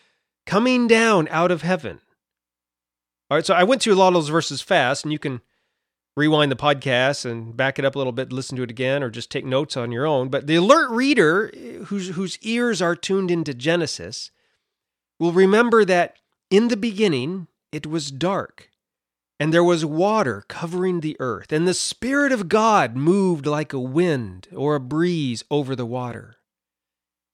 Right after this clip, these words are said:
And out of the darkness, God brought forth light, and he separated the heavens, and then land came forth from the waters. Right? All of that is in Genesis one, one through nine.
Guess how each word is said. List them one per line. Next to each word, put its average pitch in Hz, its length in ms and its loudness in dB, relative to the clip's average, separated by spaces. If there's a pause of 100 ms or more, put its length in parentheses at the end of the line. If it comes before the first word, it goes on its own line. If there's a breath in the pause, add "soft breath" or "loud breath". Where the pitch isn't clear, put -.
And 151 140 0
out 208 180 8
of 233 100 6
the 226 60 4
darkness, 214 920 2 (200)
God 165 600 0
brought 170 320 -4
forth 180 400 -4
light, 170 540 -6 (520)
and 175 140 2
he 202 60 2
separated 226 680 2
the 190 80 2
heavens, 135 800 -4 (340)
and 190 100 2
then 214 160 6
land 226 680 4
came 170 280 0
forth 139 340 -2
from 135 180 -6
the 123 80 -4
waters. - 800 -10 (640)
Right? 147 120 -4
All 208 260 -2
of 220 80 0
that 160 180 2
is 135 140 -6
in 143 100 -4
Genesis 139 420 -4
one, 131 300 -2
one 123 160 -4
through 123 160 -12
nine. 131 500 -10